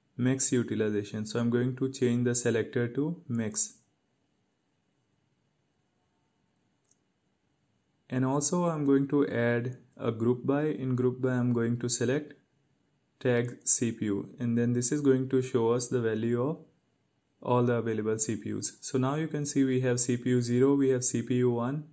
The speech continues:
and what we also have is C P U total.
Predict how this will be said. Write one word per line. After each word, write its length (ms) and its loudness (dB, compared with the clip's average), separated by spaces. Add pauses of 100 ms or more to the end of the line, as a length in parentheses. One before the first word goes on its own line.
(600)
and 400 -2 (100)
what 320 0
we 140 0
also 340 2
have 240 2
is 180 0
C 140 2
P 140 0
U 160 4
total. 400 -2